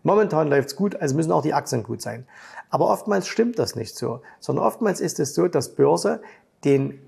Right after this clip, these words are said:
wirklichen Geschehnissen deutlich vorauslaufen. Das heißt also, dass wir sehen, ähm, dass Börse oftmals sechs, zwölf, achtzehn, vierundzwanzig Monate vor der Zeit ist, ne?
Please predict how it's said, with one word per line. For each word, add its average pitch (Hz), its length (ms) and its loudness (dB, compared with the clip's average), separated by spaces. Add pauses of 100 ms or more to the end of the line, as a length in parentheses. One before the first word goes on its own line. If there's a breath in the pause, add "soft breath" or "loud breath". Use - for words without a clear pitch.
(160)
wirklichen 131 920 0
Geschehnissen 170 640 0 (100)
deutlich 196 400 2
vorauslaufen. 143 680 0 (320 loud breath)
Das - 160 -14
heißt 190 320 0
also, 139 180 2
dass 147 240 0
wir 131 120 4
sehen, 143 340 4 (480 loud breath)
ähm, 143 920 2
dass 139 460 -2
Börse 170 320 4
oftmals 135 380 -2
sechs, - 400 -2
zwölf, 151 580 2
achtzehn, 156 520 0
vierundzwanzig 170 800 0
Monate 160 400 2 (240 loud breath)
vor 202 520 2
der 160 260 2
Zeit 139 340 2
ist, - 320 -14 (180)
ne? 214 280 2